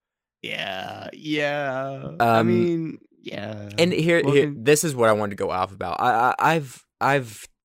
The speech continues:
Speaker 2: I don't know if I've talked about on the podcast, but I've definitely talked about to friends about my issue. I don't, <sighs> I don't hate his movies, but I, I do have a real problem with a lot of James Cameron's movies because I feel like they're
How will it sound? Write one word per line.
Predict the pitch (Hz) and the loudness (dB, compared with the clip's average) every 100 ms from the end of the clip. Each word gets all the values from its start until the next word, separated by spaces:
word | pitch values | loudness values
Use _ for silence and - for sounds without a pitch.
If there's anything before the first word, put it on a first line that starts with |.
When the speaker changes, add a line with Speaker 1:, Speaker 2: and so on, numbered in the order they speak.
| _ | _
Speaker 2:
I | 120 | 0
don't | 147 151 | 0 0
know | 135 | -2
if | |
I've | 117 | -2
talked | - 107 98 | -4 -4 -4
about | 101 | -6
on | 98 98 | -6 -8
the | |
podcast, | - 98 98 104 - | -6 -6 -6 -8 -8
but | |
I've | 98 | -8
definitely | 104 - 101 | -8 -10 -6
talked | 98 98 | -4 -4
about | - 98 - | -6 -10 -10
to | |
friends | - 98 98 98 | -12 -10 -8 -8
about | 98 95 95 98 - _ _ _ _ _ _ _ | -8 -6 -4 -4 -8 _ _ _ _ _ _ _
my | 110 110 107 | -4 -2 -2
issue. | 104 98 - 101 101 104 - | -2 -4 -6 -8 -8 -8 -4
I | 110 | -4
don't, | 120 143 156 - | 0 2 0 -2
<sighs> | _ - - - - - _ _ _ _ _ _ _ _ - | _ -8 -6 -8 -14 -20 _ _ _ _ _ _ _ _ -2
I | 135 | 0
don't | 160 180 - _ _ _ _ _ _ | 0 -2 -6 _ _ _ _ _ _
hate | 104 110 110 | -6 -4 -6
his | 104 | -8
movies, | 104 98 95 | -6 -6 -6
but | 101 107 | -8 -6
I, | 110 120 | -4 -4
I | 120 | -4
do | 127 | -2
have | 143 123 | -2 -2
a | |
real | 104 101 | -2 -4
problem | - 101 101 104 | -4 -4 -4 -6
with | 104 - _ | -12 -14 _
a | 98 | -6
lot | 101 101 | -4 -4
of | 101 | -8
James | 104 98 - | -10 -10 -12
Cameron's | 107 101 95 101 | -12 -10 -10 -12
movies | 107 104 104 - 104 107 - - _ _ _ _ _ _ _ - | -12 -10 -10 -10 -10 -12 -16 -20 _ _ _ _ _ _ _ -12
because | 139 135 | -6 -2
I | 123 | -2
feel | 143 139 | 0 0
like | 135 131 | 2 0
they're | - 117 110 107 - | -2 0 2 0 -2